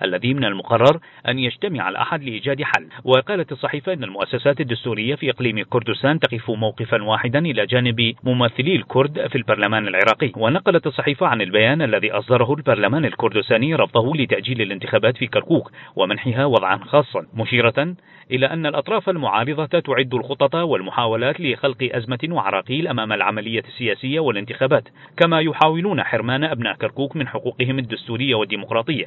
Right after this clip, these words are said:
وأضافت الصحيفة أن المجلس السياسي الذي يضم رئيس الجمهورية ونوابه ورئيس مجلس الوزراء ونوابه ورئيس البرلمان ونوابه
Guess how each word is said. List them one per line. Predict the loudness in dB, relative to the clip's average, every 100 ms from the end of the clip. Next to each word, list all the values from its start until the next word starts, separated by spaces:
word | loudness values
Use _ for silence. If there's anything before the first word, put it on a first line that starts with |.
| 4
وأضافت | 6 6 2 -2 -2
الصحيفة | -2 -2 0 0
أن | 0
المجلس | 0 -4 -4 -2
السياسي | -2 0 -2 -2 -4
الذي | -2 -2 -2
يضم | -2 -2 -2 0
رئيس | 0 0 -4
الجمهورية | -4 -4 -8 -4 -2 -2
ونوابه | 0 0 -2 -4 0 2 2 -2 -2
ورئيس | 2 6 6 4 0
مجلس | -2 -4 -6 -4
الوزراء | -2 0 2 0 0
ونوابه | 0 0 0 2 2 0
ورئيس | 2 2 2 -2 -4
البرلمان | -4 -4 -4 -2 -2
ونوابه | 2 0 0 0 2 2 0